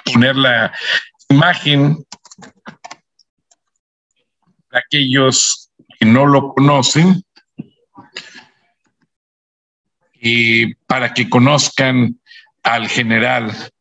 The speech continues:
eh, que habla perfecto español. Él creció en Monterrey, es ciudadano americano,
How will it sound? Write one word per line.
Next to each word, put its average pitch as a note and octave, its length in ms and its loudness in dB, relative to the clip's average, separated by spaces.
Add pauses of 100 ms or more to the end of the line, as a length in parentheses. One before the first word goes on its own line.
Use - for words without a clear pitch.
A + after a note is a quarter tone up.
(880)
eh, G#2 540 0
que A#2+ 80 0
habla E3+ 320 0
perfecto D3+ 500 -4
español. C#3+ 520 2
Él - 160 -2
creció C3 340 0
en C3+ 80 4
Monterrey, A#2+ 680 2
es B2+ 120 0
ciudadano G#2+ 460 2
americano, A2+ 840 -2